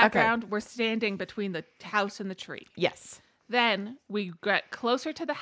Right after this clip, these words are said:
Speaker 1: house. And then on, on the next page, we get closer to the house.
Speaker 2: Mm-hmm.
Speaker 1: We go, "Oh, no more, no more cupcakes."
Speaker 2: Right.
Speaker 1: And then we get back a little bit away from the house to exactly where we were when we were talking to the turtle.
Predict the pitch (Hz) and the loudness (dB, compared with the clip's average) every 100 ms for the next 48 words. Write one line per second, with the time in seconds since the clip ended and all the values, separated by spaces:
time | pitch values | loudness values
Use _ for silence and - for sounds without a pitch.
0 | 494 440 185 - - - _ _ _ _ | 2 2 2 -4 -20 -20 _ _ _ _
1 | _ _ _ _ _ _ _ _ _ _ | _ _ _ _ _ _ _ _ _ _
2 | _ _ _ - - _ - _ _ _ | _ _ _ -20 -20 _ -20 _ _ _
3 | 240 220 220 214 - 208 202 202 196 190 | 0 2 2 0 2 2 2 -2 -2 -4
4 | 160 - 170 151 190 147 - 190 240 262 | -6 -8 -8 -8 -6 -8 -4 -4 -2 -2
5 | 254 175 202 196 185 175 208 214 208 208 | 2 4 4 2 0 2 2 2 2 0
6 | 190 196 185 175 - 139 - - - - | 0 -2 -2 -4 -4 -8 -10 -16 -16 -4
7 | 180 175 - - 208 220 240 233 180 208 | 0 0 0 -2 2 2 2 0 0 0
8 | 180 - _ _ _ _ _ _ _ - | 0 -4 _ _ _ _ _ _ _ 4
9 | 240 233 262 233 220 190 196 185 262 320 | 6 4 0 -2 -2 -2 -4 -2 -2 -2
10 | 285 240 202 180 - 254 247 220 277 440 | -4 -2 -2 -4 -6 -6 -4 -4 -4 -4
11 | - 392 320 277 254 233 277 240 175 175 | -6 -2 -2 -2 -2 -2 0 0 -4 -6
12 | 180 - 190 233 214 196 175 - 202 226 | -10 -8 -6 -4 -4 -6 -8 -8 -8 -6
13 | 285 302 | -6 -8